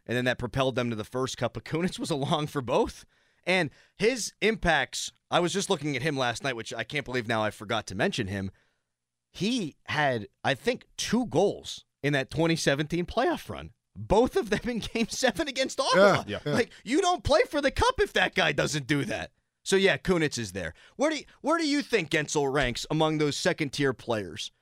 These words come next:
Speaker 1: in the Crosby-Malkin era? Four one two, nine two eight, nine three seven zero. You can weigh in on that coming up next. And also up next,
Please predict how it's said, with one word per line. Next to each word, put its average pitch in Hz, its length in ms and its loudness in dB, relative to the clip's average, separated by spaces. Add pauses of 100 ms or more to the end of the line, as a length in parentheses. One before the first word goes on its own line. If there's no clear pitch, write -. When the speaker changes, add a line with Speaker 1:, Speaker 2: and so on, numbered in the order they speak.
(240)
Speaker 1:
in 160 100 2
the 160 80 2
Crosby-Malkin 123 720 0
era? 92 200 -4
Four 175 220 2
one 175 160 2
two, 165 140 0
nine 147 200 2
two 147 180 0
eight, 139 100 0
nine 131 200 0
three 127 200 -2
seven 113 360 -2
zero. 110 180 -2
You 107 100 -4
can 117 140 -6
weigh 120 200 0
in 117 80 0
on 113 120 -2
that 110 260 -2 (400)
coming 131 240 0
up 107 160 -2
next. 151 420 -2 (280)
And 208 220 2
also 196 420 4
up 127 240 0
next, 107 500 -4